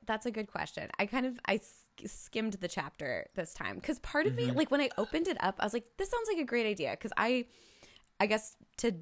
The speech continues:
Speaker 1: quickly talk about my history with The Artist's Way. It,
Speaker 2: Mm-hmm.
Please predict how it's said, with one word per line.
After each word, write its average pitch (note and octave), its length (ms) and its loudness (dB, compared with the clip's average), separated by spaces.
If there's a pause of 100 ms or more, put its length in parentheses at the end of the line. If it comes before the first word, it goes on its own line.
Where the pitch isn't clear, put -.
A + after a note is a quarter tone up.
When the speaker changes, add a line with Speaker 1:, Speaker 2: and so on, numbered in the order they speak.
(540)
Speaker 1:
quickly A#3 420 0
talk E3+ 240 -4
about E3 280 2
my D#3+ 300 2
history D3+ 440 -2
with D3+ 180 -4 (240)
The - 160 -6
Artist's C3 340 -2
Way. - 200 -4 (760)
It, F#3+ 140 4
Speaker 2:
Mm-hmm. A#2+ 200 -2